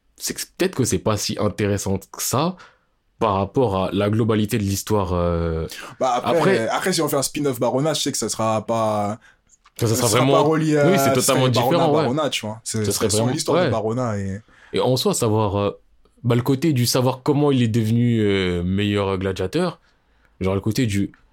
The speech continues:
Speaker 1: ouais, en soi, un petit spin-off comme ça, ça peut être intéressant, y a pas de souci là-dessus. Mais j'aurais vraiment le côté du, ouais, bonus, en fait. Tu sais, j'aurais ce côté plus histoire bonus, parce qu'au final, on sait que c'était le meilleur.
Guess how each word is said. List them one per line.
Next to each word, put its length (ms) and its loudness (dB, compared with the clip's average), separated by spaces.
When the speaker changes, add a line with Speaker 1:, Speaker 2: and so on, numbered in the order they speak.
Speaker 1:
ouais, 80 2
en 120 4
soi, 160 0
un 40 0
petit 140 -2
spin-off 280 -2
comme 120 -2
ça, 100 -4
ça 100 -6
peut 100 -8
être 80 -4
intéressant, 420 -2
y 20 0
a 40 -4
pas 100 -2
de 40 -4
souci 180 -2
là-dessus. 380 -2
Mais 100 0
j'aurais 200 2
vraiment 220 2
le 60 0
côté 300 0
du, 480 0
ouais, 120 2
bonus, 640 0
en 80 -4
fait. 200 -4
Tu 100 -2
sais, 40 2
j'aurais 100 2
ce 80 -2
côté 260 0
plus 300 0
histoire 300 0
bonus, 640 2
parce 140 0
qu'au 100 0
final, 480 0
on 100 -2
sait 160 -2
que 60 -6
c'était 180 -4
le 80 0
meilleur. 300 0